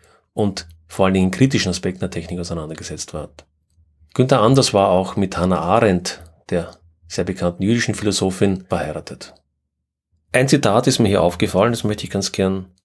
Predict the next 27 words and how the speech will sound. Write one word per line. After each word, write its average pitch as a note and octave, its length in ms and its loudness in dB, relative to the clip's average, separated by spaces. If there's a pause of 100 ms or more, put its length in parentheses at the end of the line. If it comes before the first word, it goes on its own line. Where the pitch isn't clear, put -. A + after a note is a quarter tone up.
wiedergeben. E2+ 640 -4 (320)
Zitat. - 540 -12 (840)
"Keine F3 220 2
Lüge, B2+ 480 4 (340)
die A#2+ 60 4
etwas A2 200 0
auf G2 120 -2
sich - 200 -8
hält, G#2+ 240 0
enthält G2+ 380 -4
Unwahres." E2 760 -2 (1040)
Was A#2 80 0
letztlich E3+ 340 0
präpariert G2+ 600 0
wird, - 320 0 (120)
ist - 160 -12
vielmehr A#2 300 4
das F2+ 220 -4
Weltbild G2+ 600 -2
als F2 220 -4
Ganzes. E2+ 600 -6 (960)
Dieses F3+ 240 4
Ganze A#2+ 400 0
ist - 160 -4
dann F#2 160 2
weniger F#2+ 440 2
wahr F2 480 -2